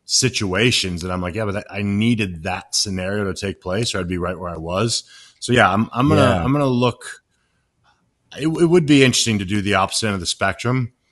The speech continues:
Speaker 1: Um, but then it would seem like a, a dangerous card to play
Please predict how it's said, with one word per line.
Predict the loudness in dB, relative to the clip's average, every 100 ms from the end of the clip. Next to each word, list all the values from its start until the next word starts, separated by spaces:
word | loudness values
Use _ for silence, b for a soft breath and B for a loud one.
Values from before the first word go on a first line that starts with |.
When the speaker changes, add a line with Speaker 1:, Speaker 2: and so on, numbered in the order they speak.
| _ _ _
Speaker 1:
Um, | 0 2 2 0 -4 -8 _ _ _ _ _ _ _
but | -4 -2
then | 0 0
it |
would | 0 0
seem | 0 2
like | 0 -2
a, | -6 -6 -6
a | -8
dangerous | -8 -2 0 2 2 0 -2 -4
card | -2 0 0 -2
to | -12
play | -8 -2 -2 -2 -10